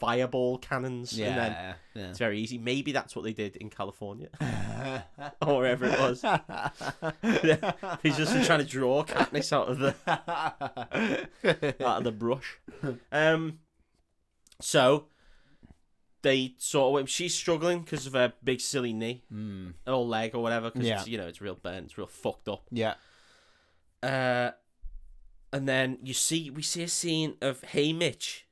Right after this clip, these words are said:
Speaker 1: just sort of silently speaking to a few people.
Speaker 2: He's rousing up sponsors
Speaker 1: He's
Speaker 2: for her.
Speaker 1: rousing up sponsors,
Speaker 2: Yeah,
Speaker 1: and
Speaker 2: he's
Speaker 1: one of them
Speaker 2: wanking dudes off.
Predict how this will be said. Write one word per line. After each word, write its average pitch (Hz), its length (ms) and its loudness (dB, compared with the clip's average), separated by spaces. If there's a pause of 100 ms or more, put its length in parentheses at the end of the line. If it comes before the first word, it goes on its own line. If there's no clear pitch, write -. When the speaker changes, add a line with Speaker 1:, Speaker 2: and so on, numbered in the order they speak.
(120)
Speaker 1:
just - 220 -6
sort - 160 -2
of - 40 -6
silently 127 520 0
speaking 123 420 -6
to 127 140 -4
a 120 40 -4
few 127 200 -6
people. 123 460 -4 (300)
Speaker 2:
He's 135 160 -4
rousing 156 500 -2
up 151 160 -2
sponsors 151 520 -6
Speaker 1:
He's - 100 -6
Speaker 2:
for 160 120 2
her. 156 80 6
Speaker 1:
rousing 139 220 0
up 120 60 -8
sponsors, 131 380 -6
Speaker 2:
Yeah, 123 240 -2
Speaker 1:
and 131 80 2
Speaker 2:
he's 131 80 0
Speaker 1:
one 135 120 4
of 135 80 2
them 139 180 2
Speaker 2:
wanking 139 180 -2
dudes 139 340 0
off. 156 320 2